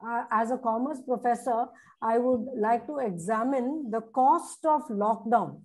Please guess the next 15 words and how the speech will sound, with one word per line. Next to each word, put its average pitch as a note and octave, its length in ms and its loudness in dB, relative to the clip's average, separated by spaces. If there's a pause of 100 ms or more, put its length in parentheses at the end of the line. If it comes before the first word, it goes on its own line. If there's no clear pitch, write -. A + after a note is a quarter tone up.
(460)
the A3 120 -4
cost B3+ 440 0
of D4+ 180 -6
lockdown A3 680 -2
of C4 180 -4
higher G#3+ 280 -2
educations. G3+ 600 -2 (420)
What, C4+ 400 4
in B3+ 200 4
terms D#4 340 0
of D4 240 -4
cost, A3+ 440 0 (260)
what B3 360 2
has D4 300 -2
happened A#3+ 580 -4